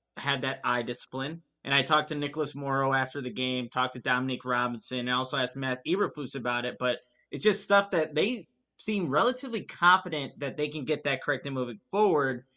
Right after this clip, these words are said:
It's just gonna take some repetition. And Matt Eberflus said it three times in the one ans-, the, the answer that he had for me was like, "Execution,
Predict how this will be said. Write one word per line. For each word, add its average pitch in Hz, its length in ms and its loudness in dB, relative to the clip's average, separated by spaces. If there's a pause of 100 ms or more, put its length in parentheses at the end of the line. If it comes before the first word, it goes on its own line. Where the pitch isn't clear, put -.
(140)
It's 131 100 -8
just 165 160 0
gonna 160 160 2
take 175 260 -4
some 135 220 -6
repetition. 196 880 -2 (320)
And 143 200 6
Matt 147 220 6
Eberflus 156 600 0 (380)
said 160 320 4
it 143 280 2 (120)
three 220 200 2
times 185 460 4
in 139 80 -2
the 135 100 -2
one 156 200 2
ans-, 147 320 -4
the, 139 260 2 (320)
the 147 160 4
answer 156 240 0
that 139 140 0
he 127 80 2
had 175 260 4
for 151 80 -4
me 131 160 -2
was 123 100 -2
like, 123 200 -6
"Execution, 160 760 -4